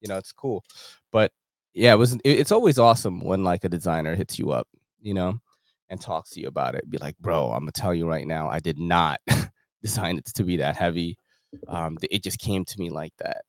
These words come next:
And, you know, I feel, I felt bad too. I was like, "It's a great design." He named it after his dog, and he sent me, like, pictures of his Doberman and shit. <laughs>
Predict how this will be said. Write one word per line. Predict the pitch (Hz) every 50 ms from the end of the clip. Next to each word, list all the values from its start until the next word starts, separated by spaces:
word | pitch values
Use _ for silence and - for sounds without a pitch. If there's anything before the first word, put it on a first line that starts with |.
| _ _ -
And, | - 82 80 80 87
you | 95
know, | 92 80
I | -
feel, | - - 214 165 -
I | - -
felt | - 120 73 67
bad | 80 80 95 80 65 67
too. | - - 78 73
I | 69
was | 76 87 95
like, | 80 76
"It's | 85 -
a | - 104
great | 82 78 85 92 85 -
design." | 80 78 82 78 80 82 78 69
He | 82 85
named | 90 95 92 87
it | 87 82
after | 85 80 82 80
his | 76 71 -
dog, | - - 90 90 90 90 90 87 80
and | 82 78
he | 76
sent | - 82 80
me, | 85 82
like, | 78 - 73 -
pictures | - - 92 - 92 82
of | 85 78
his | 76 73
Doberman | _ - 76 76 78 85 76 80 76 73
and | 78 78
shit. | - - 87 50 50 _ _ _ _ _ _ _ _ _ _ _ _ _ _
<laughs> | -